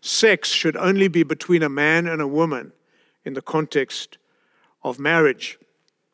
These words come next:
Now, these four things, they've never been combined in any other institution apart from early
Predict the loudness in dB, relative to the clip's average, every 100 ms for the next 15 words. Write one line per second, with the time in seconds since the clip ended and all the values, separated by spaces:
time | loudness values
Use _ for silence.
0 | _ _ _ -8 0 2 4 4 4 6
1 | 6 6 2 0 -10 -14 _ _ _ _
2 | _ -2 0 2 2 4 4 2 0 -2
3 | -2 -2 2 2 2 0 -2 -2 -4 -2
4 | 0 2 -2 -2 0 0 -2 -6 -8 -8
5 | -6 -6 -8 -14 _ _ _ _ _ _
6 | -12 -6 2 2 2 0 0 0 -8 _
7 | _ _ 4 6 6 2